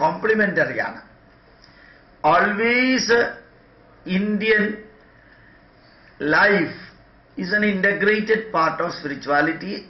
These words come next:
and non-spirituality. ആത്മീയതയും ആത്മീയതയല്ലാത്തതും ഒരേ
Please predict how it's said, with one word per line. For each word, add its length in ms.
and 200
non-spirituality. 880
ആത്മീയതയും 840
ആത്മീയതയല്ലാത്തതും 1160
ഒരേ 240